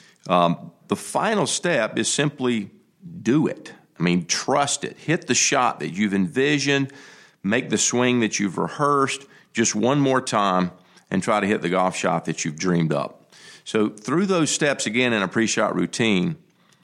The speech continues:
there's physical and mental elements to it as you're going through these four steps. Basically, the structure or, uh, framework for that pre-shot routine was see it,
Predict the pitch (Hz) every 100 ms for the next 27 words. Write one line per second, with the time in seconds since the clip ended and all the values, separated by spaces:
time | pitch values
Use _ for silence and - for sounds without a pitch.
0 | _ _ - 110 107 - - _ _ -
1 | 151 156 160 156 131 110 104 117 131 143
2 | 107 - 107 131 127 87 - - - 82
3 | 85 87 87 90 92 101 95 - 98 90
4 | - - 95 - - 123 110 - - -
5 | - 185 - - 127 113 98 95 - -
6 | - 143 160 160 92 90 - 92 98 -
7 | - - - - _ - 95 85 - 135
8 | 156 180 110 90 90 104 95 - 107 95
9 | 104 82 90 - 123 117 98 92 85 -
10 | - _ _ - - - 151 165 180 -
11 | -